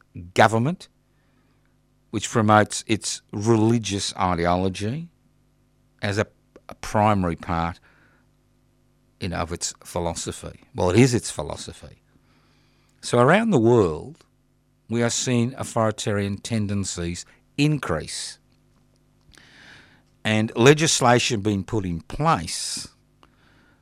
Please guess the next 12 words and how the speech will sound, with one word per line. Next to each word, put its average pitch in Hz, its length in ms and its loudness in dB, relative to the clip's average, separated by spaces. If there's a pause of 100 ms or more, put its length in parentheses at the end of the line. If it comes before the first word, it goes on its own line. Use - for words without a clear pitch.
(680)
which 120 340 0
removes 113 1200 0 (180)
rights. 123 800 -4 (720)
Now, 104 140 4
obviously, 117 360 0
we 92 120 2
don't 85 140 0
have 92 180 0
that 92 180 0
problem 85 340 -2
in 73 80 -10
Australia 95 640 2